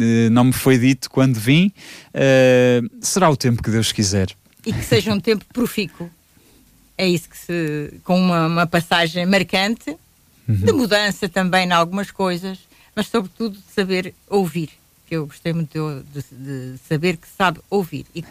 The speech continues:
Speaker 2: gosta de ouvir.
Speaker 1: Gosto. <laughs> Gosto porque é também uma forma de serviço e sinto-me completo,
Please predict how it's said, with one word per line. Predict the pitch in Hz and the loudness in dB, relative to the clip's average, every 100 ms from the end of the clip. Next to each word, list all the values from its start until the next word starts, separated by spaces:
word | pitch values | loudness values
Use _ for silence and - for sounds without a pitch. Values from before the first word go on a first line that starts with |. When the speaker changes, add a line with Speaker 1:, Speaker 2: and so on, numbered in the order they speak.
| - | -2
Speaker 2:
gosta | 202 - 170 | -2 -2 -8
de | 143 | -10
ouvir. | 127 117 - _ _ _ _ _ _ | -14 -20 -20 _ _ _ _ _ _
Speaker 1:
Gosto. | - 120 - - - - - 143 139 - 131 | 2 2 0 -4 0 2 4 4 2 0 -2
<laughs> | - 117 - - - - 180 | -4 -8 -8 -14 -12 -12 -8
Gosto | 117 147 151 - - | 2 4 4 -2 -4
porque | 143 120 123 | -4 0 2
é | 123 | 2
também | 113 120 117 | 4 2 4
uma | 117 | 4
forma | - 117 113 | 2 2 2
de | - | 0
serviço | 107 98 110 120 - - 117 110 107 101 104 110 - | -2 0 2 2 0 -2 -2 0 -2 -6 -8 -10 -6
e | 104 104 - 101 98 104 | -2 0 -2 -2 -6 -4
sinto-me | - 120 123 110 | 0 0 0 2
completo, | 123 104 101 90 - - | 0 2 0 0 -6 -18